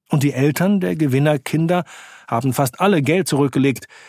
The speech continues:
damit ihre Kinder später mal etwas davon haben.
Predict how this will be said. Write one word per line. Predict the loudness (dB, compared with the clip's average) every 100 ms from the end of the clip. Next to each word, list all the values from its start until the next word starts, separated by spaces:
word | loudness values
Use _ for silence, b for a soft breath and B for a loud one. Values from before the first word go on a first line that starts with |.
| B -6
damit | -4 -2
ihre | -2 0
Kinder | 0 2 0
später | 0 0 2
mal | 2 0
etwas | -2 -4
davon | -2 -2 -2 -2
haben. | -4 -8